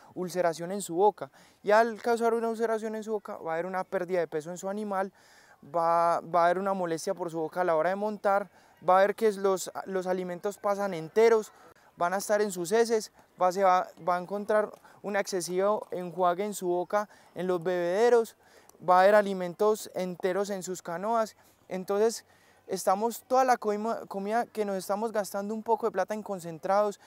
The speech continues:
en peles, en alfalfas, en todo eso, en el heno, no nos va a haber una, no nos va a haber una, un, pues, un mayor rendimiento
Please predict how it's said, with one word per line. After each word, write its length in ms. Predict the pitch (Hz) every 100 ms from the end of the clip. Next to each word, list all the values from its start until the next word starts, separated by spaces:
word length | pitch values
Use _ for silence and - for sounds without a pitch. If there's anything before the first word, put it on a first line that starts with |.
| - -
en 200 | 180 175
peles, 520 | - 208 220 202 -
en 180 | - 185
alfalfas, 720 | 175 170 185 214 208 202 - _ - - -
en 240 | 185 180
todo 280 | 240 247 254
eso, 260 | 240 233
en 140 | 196 190
el 140 | 208
heno, 280 | 254 240 214 -
no 160 | 180
nos 180 | 190 202
va 120 | 208 208
a 40 |
haber 120 | 214
una, 340 | 214 214 214 202 _ _ _ _
no 120 | 175
nos 140 | 185 196
va 120 | 208
a 40 | 208
haber 120 | 208
una, 560 | 208 202 196 196 185 - _ - - -
un, 200 | 185 175
pues, 180 | 208 208
un 100 | 208
mayor 280 | 208 208
rendimiento 800 | 208 208 185 175 170 170 202 208